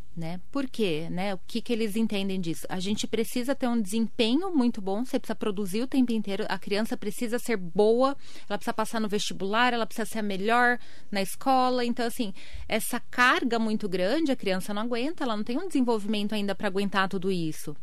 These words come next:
né? É biológico, não dá. É,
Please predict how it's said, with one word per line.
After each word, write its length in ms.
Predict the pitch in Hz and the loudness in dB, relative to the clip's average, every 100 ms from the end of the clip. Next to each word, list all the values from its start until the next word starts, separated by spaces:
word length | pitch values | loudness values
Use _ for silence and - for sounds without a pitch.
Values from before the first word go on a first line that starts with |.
| - | -4
né? 240 | 170 180 - | -4 -4 -2
É 100 | 185 | -2
biológico, 960 | 160 196 233 226 208 269 - - 165 | 0 0 4 4 4 2 -2 -4 -4
não 200 | 160 185 | -2 0
dá. 260 | 240 202 226 - - - - - - - | 2 2 0 -4 -6 -6 -6 -6 -6 -4
É, 160 | - | -2